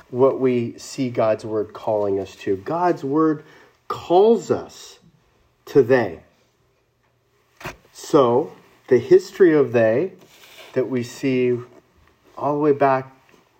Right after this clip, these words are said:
here with Jesus, we, we saw it with the Pilgrims, we see it as, as the makeup of the church, we see it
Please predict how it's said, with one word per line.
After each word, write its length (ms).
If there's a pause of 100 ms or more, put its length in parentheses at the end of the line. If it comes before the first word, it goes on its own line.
here 120
with 160
Jesus, 640
we, 220
we 160
saw 240
it 20
with 120
the 60
Pilgrims, 640 (360)
we 100
see 240
it 120
as, 200
as 240
the 160
makeup 500
of 240
the 80
church, 520
we 100
see 260
it 240